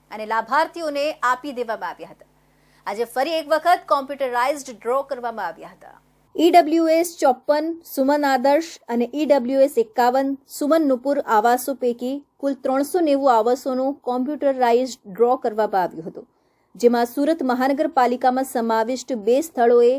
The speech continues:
એક ટી પી સ્કીમ નંબર દસ અડાજણ, ફાઇનલ પ્લોટ નંબર સત્તરના ચારસો આઠ આવાસોમાંથી ત્રણસો સત્તાવીસ આવાસો અને બે ટી પી સ્કીમ નંબર બાસઠ ડિંડોલી ભેસ્તાન ભેદવાડ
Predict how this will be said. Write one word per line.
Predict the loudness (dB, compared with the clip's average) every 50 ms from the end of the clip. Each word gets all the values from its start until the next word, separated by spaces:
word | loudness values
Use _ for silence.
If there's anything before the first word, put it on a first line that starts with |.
| -2 _ _ _ _ _ 0
એક | 2 2 2 2 -2
ટી | -10 -10 -10 -8 -6
પી | -6 -6 -6
સ્કીમ | -6 -8 -6 -4 -4 -2
નંબર | -2 -2 0 2 0 0 0
દસ | 2 0 0 0 -2 -4
અડાજણ, | -2 0 2 4 4 2 2 0 0 0 0 -2 -4 -10 _ _ _ _ _ _ _ _ _ _ _ _ _ _ _ _ _ _ _ _ 0
ફાઇનલ | 0 2 4 4 4 2 2 0
પ્લોટ | 0 0 0 0 0 -2
નંબર | -2 -2 0 0 0 0 0
સત્તરના | -2 -2 -2 -2 -2 -2 -2 -2 -2 -2 -2 -2
ચારસો | 0 0 0 0 0 -2 -6 -6 -6 -4
આઠ | -4 -4 -2 -4 -2 0
આવાસોમાંથી | 0 2 2 2 0 0 0 0 0 0 -2 -2 -4 -6 -6
ત્રણસો | -6 -6 -6 -6 -4 -2 -4 -4
સત્તાવીસ | -2 -4 -6 -4 -2 -2 0 0 0 0 -4 -4 -2
આવાસો | 2 4 4 4 4 2 0 -4 -4 -4 -8 _ _ _ _ 0
અને | 2 4 4 4
બે | 4 2 0 0
ટી | 0 -2 -2 -2 -2
પી | -4 -4
સ્કીમ | -4 -6 -4 -2 0
નંબર | 2 2 4 2 2 2 2 2
બાસઠ | 2 2 2 0 0 0 0
ડિંડોલી | 2 0 0 0 2 2 2 2 0 0 2
ભેસ્તાન | 2 2 2 2 0 -2 -2 0 0 0
ભેદવાડ | 4 4 4 4 4 0 2 2 2 2 0 -2